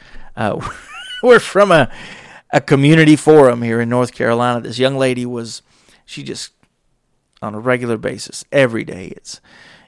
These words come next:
you know, these people are trying to push away our heritage, and these people have this agenda, and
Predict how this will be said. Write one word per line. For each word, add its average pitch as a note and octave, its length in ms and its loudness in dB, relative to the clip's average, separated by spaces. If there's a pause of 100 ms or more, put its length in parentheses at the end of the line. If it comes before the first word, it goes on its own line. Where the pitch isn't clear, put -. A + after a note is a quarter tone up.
you - 80 -6
know, F#2+ 100 -4
these A#2+ 200 -4
people B2+ 260 -10
are A2 80 -4
trying G#2+ 320 -8
to G2+ 160 -14 (680)
push - 260 -6
away A2+ 300 -6
our A2 360 -12 (380)
heritage, A#2+ 680 -10
and - 220 -18 (380)
these C3+ 180 0
people B2+ 280 -4
have A#2 280 -4
this C3 280 0
agenda, A#2 760 -4
and A2+ 400 -14